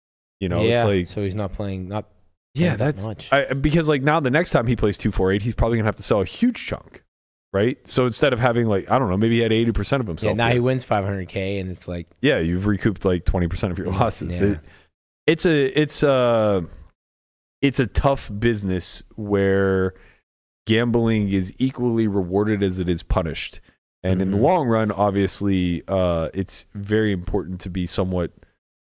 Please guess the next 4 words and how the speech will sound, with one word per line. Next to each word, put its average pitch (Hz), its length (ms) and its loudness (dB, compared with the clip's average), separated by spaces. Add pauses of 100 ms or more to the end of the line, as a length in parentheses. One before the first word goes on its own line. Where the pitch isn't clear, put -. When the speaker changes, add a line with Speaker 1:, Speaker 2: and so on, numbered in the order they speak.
(280)
Speaker 1:
conservative 90 840 -2
and 87 440 -4 (100)
mindful 95 680 0
of 87 480 -2